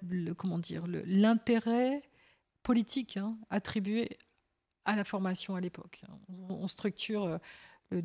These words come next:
tout, hein. Et, et, euh, ce qui était très difficile, c'était de structurer l'enseignement supérieur parce que ce sont les intellectuels qui reviennent, qui créent les institutions. Ça commence à partir dans tous les sens et donc, euh, là, le gouvernement s'y reprend à deux, trois fois et puis après, on met tout, euh, au cordeau. Mais, euh, l'école, par exemple, elle est tout de suite, euh,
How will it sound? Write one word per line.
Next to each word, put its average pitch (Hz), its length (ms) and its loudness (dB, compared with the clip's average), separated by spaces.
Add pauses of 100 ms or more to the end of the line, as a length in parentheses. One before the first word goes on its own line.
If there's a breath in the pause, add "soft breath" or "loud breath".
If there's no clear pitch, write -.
(120)
tout, 196 220 2
hein. 165 200 -4
Et, 180 520 0
et, 175 60 0
euh, 160 300 -2
ce - 80 -2
qui 220 80 -4
était 202 140 -4
très 240 180 0
difficile, 226 380 0
c'était 196 180 -4
de 190 60 -4
structurer 202 400 -8
l'enseignement 190 420 -4
supérieur 196 520 -6
parce - 200 -4
que 196 100 -8
ce 202 120 -8
sont 214 160 -4
les 240 160 -4
intellectuels 240 500 -6
qui - 140 -10
reviennent, 208 320 -2
qui - 140 -12
créent 220 300 -2
les 190 60 0
institutions. 190 640 -4 (320 loud breath)
Ça - 140 4
commence 220 300 2
à 202 40 -2
partir 196 280 -4
dans 190 100 0
tous - 160 -8
les 180 80 0
sens 214 320 0
et 185 80 -2
donc, 180 260 -6
euh, 175 160 -6 (220)
là, - 140 -8
le 180 120 -8
gouvernement 196 440 2
s'y 202 120 2
reprend 185 220 0
à 175 60 2
deux, 190 100 0
trois - 180 -4
fois 196 280 -6
et - 20 -6
puis - 160 -8
après, 196 220 -8
on 185 100 -6
met 170 140 -6
tout, 196 280 -10
euh, 165 80 -4 (640 soft breath)
au 190 80 4
cordeau. 202 480 4
Mais, 190 240 4
euh, - 160 0
l'école, 226 420 6
par 175 140 -2
exemple, 185 400 -2
elle 185 80 -2
est 180 120 -2
tout 214 120 -4
de - 60 -6
suite, - 340 -4
euh, 190 160 -2